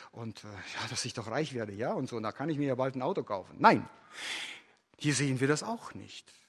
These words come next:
Ihr Lieben, Jesus hat nach wie vor gesagt, es ist schwer, einem Reichen in das Reich Gottes zu kommen. Deshalb wollen wir nicht danach streben.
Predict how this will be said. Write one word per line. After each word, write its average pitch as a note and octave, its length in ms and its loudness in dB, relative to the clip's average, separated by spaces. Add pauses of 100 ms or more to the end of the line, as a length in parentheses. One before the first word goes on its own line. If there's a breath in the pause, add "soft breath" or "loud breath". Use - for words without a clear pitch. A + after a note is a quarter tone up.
(240)
Ihr E3 80 2
Lieben, A3 260 8
Jesus G3+ 320 2
hat F3+ 140 0
nach F#3+ 180 0
wie E3+ 80 0
vor E3+ 220 0
gesagt, D3+ 360 4
es D3+ 140 0
ist D#3 180 2
schwer, D3+ 460 8
einem B2+ 180 6
Reichen B2 360 4
in A#2 60 0
das A#2 180 -4
Reich A2 120 0
Gottes G#2+ 280 -8
zu - 80 -10
kommen. G#2+ 320 -4
Deshalb B2+ 500 0
wollen D#3+ 240 6
wir C#3 80 2
nicht C#3 220 4
danach B2+ 240 2
streben. G#2+ 680 -6